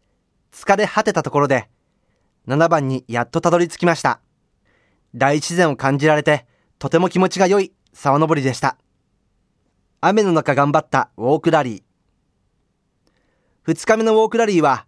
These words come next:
雨でした。最初は小雨でした。山の中に入ったら大粒の雨に変わりました。進んでいくと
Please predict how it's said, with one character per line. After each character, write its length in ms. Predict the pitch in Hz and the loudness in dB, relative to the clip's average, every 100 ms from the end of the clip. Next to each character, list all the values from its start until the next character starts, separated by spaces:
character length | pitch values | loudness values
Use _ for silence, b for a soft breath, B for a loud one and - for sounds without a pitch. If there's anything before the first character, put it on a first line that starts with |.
| _ | _
雨 240 | 151 196 | 0 2
で 80 | 170 | 0
し 80 | - | -2
た。 160 | 127 - _ _ _ _ _ _ _ _ _ | -6 -10 _ _ _ _ _ _ _ _ _
最 220 | - 196 | -2 0
初 120 | 220 | 2
は 120 | 226 | 0
小 180 | - 143 | 0 0
雨 120 | 180 | 0
で 100 | 185 | 0
し 60 | 185 | -2
た。 180 | 135 - _ _ _ _ _ _ _ _ _ _ _ _ - | -4 -6 _ _ _ _ _ _ _ _ _ _ _ _ -4
山 220 | 135 156 | 0 2
の 80 | 180 | 2
中 160 | 185 | 0
に 80 | 175 | 0
入 140 | 139 147 | 0 -2
っ 40 | |
た 120 | 143 | 0
ら 220 | 127 120 - _ - | 0 0 -6 _ -4
大 220 | 147 196 | 0 0
粒 240 | - 202 | 0 -2
の 180 | 220 202 | 0 0
雨 140 | 208 | 0
に 100 | 185 | 0
変 120 | - 120 | 0 0
わ 60 | |
り 60 | 131 | 0
ま 80 | 139 | -2
し 60 | |
た。 160 | - - _ _ _ _ _ _ _ _ _ _ _ _ _ _ _ - | -4 -8 _ _ _ _ _ _ _ _ _ _ _ _ _ _ _ -16
進 300 | - 196 226 | -8 -2 0
ん 60 | |
で 100 | 226 | 0
い 40 | 220 | 0
く 60 | |
と 240 | - 143 | 0 -2